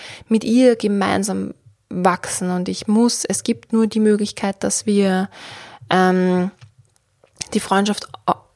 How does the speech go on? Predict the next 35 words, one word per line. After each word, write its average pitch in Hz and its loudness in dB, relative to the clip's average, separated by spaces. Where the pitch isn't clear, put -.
die - -8
Freundschaft - -2
aufrechterhalten, 175 -2
weil 175 2
schließlich 220 0
alles, 254 0
was 214 -2
mich 208 -4
an 196 -4
ihr 240 4
stört, 202 0
hat 214 -4
in 214 -4
Wirklichkeit 226 -4
ja 214 2
nur 233 2
was 233 -2
mit 220 0
mir 320 4
zu - -6
tun 175 0
und, 180 -2
ähm, 202 4
ich - -6
darf 202 2
ja 214 2
an 214 4
mir 320 6
arbeiten, 175 -2
um 202 2
mit 214 0
ihren 247 2
Verhaltensweisen 185 -2
zurechtzukommen. 190 -4
Und, 180 2